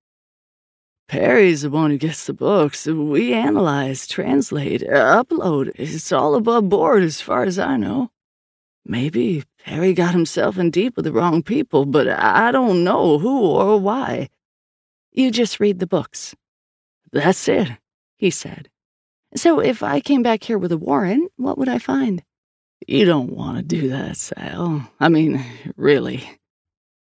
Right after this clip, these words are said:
"I want to know where my brother is." "He doesn't want to see you." "He came to my house last night terrified. Nothing's changed between now and then."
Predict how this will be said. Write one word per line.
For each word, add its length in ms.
"I 100
want 140
to 60
know 140
where 120
my 140
brother 380
is." 320
"He 140
doesn't 320
want 220
to 40
see 300
you." 260
"He 80
came 220
to 80
my 180
house 380
last 240
night 240
terrified. 680
Nothing's 380
changed 460
between 300
now 180
and 120
then." 300